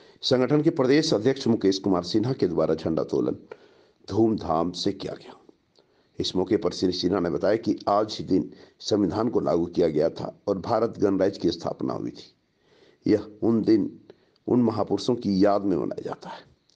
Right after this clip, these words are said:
जिन्होंने देश को स्वतंत्रता दिल-, दिलाने, दिलवाने के बाद भी एक सशक्त और समृद्ध गणराज्य बनाने की राह में काम किया है। श्री सिन्हा ने यह भी बताया कि संगठन के द्वारा जल्द ही बारह ग्रामीणों को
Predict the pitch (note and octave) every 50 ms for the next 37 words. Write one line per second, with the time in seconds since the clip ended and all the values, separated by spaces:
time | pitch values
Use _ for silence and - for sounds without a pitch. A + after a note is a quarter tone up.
0 | _ _ _ _ _ _ _ _ - F#2 G2 G2 G2+ F#2+ D2 D#2 A#2 C3 C3 -
1 | - - F2 E2+ - F#2+ F2 F2+ F#2+ F#2+ F#2+ - F2+ F2 D#2 C2 E2+ F2 - -
2 | E2 - - G2 F#2+ F#2+ F2 E2+ F2 F2 - - F2 E2+ F#2 F2+ F2 F2 F2 F2+
3 | F#2+ F#2+ F2+ G#2+ F#2 D#2+ E2+ F#2 G#2 G#2 F#2 - F#2 D#2+ - - - - - -
4 | _ _ _ _ - G2 G#2+ - - A#2 A2+ - A#2+ A#2 - - - D2 F#2 G2
5 | - - - - - G2+ G#2 A2 A2 G2+ F#2 F#2 E2 G2+ F#2 F#2 E2+ F#2+ F#2 F2
6 | - - - - - - _ _ _ - E2+ F2+ F#2+ F#2+ F#2+ F2+ - - D#2 D2
7 | D#2+ D#2 F2 F2+ D#2+ D#2 - - - - - - - - - - - - _ _
8 | _ _ _ - _ _ _ _ _ _ _ _ - - - C#3 D3 - D#3 D3
9 | D#3 D#3 D#3 D3+ C3 A#2+ A#2+ A#2+ C#3 A#2+ A2+ - A#2 A2 A2 A#2+ - - G#2 G2
10 | G2 G2 A#2 A#2+ C3+ C#3 A#2 G#2 G2 F#2 F#2 F#2+ F#2 F#2+ A2+ A2+ G#2+ G2 F#2+ G#2
11 | G2+ - G2 F2+ F#2 G2 G#2 F#2+ F#2+ F#2+ F#2 F2 F2+ F#2 F#2+ G2 F#2+ - C#2 -